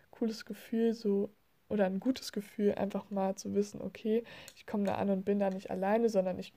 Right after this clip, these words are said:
kenn da jemanden und, ähm, ja, kann, kann da so die erste Nacht dann auch erstmal entspannt ausschlafen, das Jetlag ein bisschen ausschlafen, weil in so Hostels ist das ja auch immer,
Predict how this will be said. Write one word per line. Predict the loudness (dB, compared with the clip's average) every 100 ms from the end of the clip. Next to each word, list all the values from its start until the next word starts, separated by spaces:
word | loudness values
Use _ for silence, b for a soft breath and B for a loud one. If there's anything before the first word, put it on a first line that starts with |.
| -8
kenn | 2 4
da |
jemanden | 4 4 4 2 2 -2 -2
und, | -4 -4 -6 B B B B B B _ 0
ähm, | 2 4 2 -2 -6 -14 -20 -10
ja, | -10 -10 -18 _ _ _
kann, | -8 -4 -4 -6 -8
kann | 0 4
da | 4
so | 2
die | -2 0
erste | 0 0
Nacht | -4 -4 -6
dann | -8
auch | -6
erstmal | -6 -4 -6
entspannt | -6 -4 -4 -4 -2
ausschlafen, | -2 -2 -6 -6 -6
das | -10 -2
Jetlag | -2 0 -6 -6
ein | -6
bisschen | -6 -8
ausschlafen, | -10 -10 -12 -12 -8
weil | -6
in | -4
so | -6 -2
Hostels | -4 -2 -4 -6
ist | -8 -8
das | -10
ja | -10
auch | -8
immer, | -8 -8